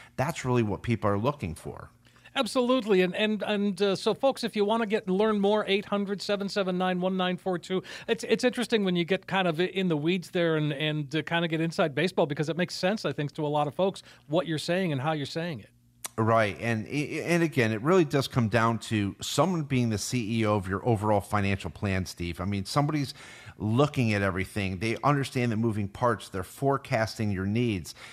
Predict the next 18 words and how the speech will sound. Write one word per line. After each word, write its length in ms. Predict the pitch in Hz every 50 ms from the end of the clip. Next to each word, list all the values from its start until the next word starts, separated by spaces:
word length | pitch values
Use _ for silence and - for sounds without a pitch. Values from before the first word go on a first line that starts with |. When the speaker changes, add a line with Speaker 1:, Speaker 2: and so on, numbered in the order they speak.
| - -
Speaker 1:
And 200 | - 120 127 123
it's, 240 | 127 127 - - -
it 200 | - 127 135 131
is. 300 | 156 143 104 92 - -
I 80 | - -
mean, 260 | 113 110 107 107 92 98
we 180 | 123 135 143 -
are 160 | - 135 127
running 380 | 113 117 123 123 120 113 - -
every 240 | - 107 101 131 127
single 300 | - - 139 135 127 113
client 600 | - - - 120 123 110 98 95 - - 98 -
just 340 | - - 120 117 - -
like 260 | 104 113 117 107 - - -
a, 200 | - 90 98 - - - 64
their 240 | 87 101 117 110 107
own 160 | 110 110 104
business, 600 | 92 - 131 165 185 - 113 98 95 95 - -